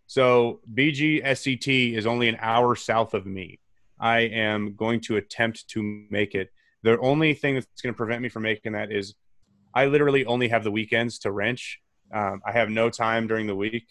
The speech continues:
By the time I get home from work, I'm just gassed from working on other and working with other people's stuff all week. Um, I have got to get this notchback done into the track and finalize this series.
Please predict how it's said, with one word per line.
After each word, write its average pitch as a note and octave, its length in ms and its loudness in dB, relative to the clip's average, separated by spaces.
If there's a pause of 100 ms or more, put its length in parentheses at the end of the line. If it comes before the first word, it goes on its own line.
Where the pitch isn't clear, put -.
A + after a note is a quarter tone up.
(200)
By G#2 140 -4
the G2 60 -6
time A#2 180 -2
I A2+ 40 2
get G#2+ 100 2
home A2 160 -2
from G2+ 120 -8
work, G#2+ 180 -2
I'm G2+ 140 -2
just G#2 220 -6
gassed G#2+ 400 -2
from G2+ 160 -10
working G2+ 260 -6
on G2 140 -6
other A2 240 -8
and G2 220 -6
working G#2+ 220 -4
with G2+ 100 -2
other G2+ 160 0
people's A#2 320 -12
stuff A#2 260 -4
all A#2+ 140 -2
week. C3 180 -4 (600)
Um, F#2+ 440 -2 (540)
I A#2 80 -2
have A2+ 420 0
got A#2+ 340 4
to C3 80 -2
get A2 260 0
this G#2+ 160 -8
notchback G#2 580 -2
done G#2+ 280 0
into G#2+ 280 -10
the F#2 100 -10
track G#2 500 -4 (200)
and G2 120 -8
finalize G#2 580 -2
this - 220 -10
series. G#2 480 -6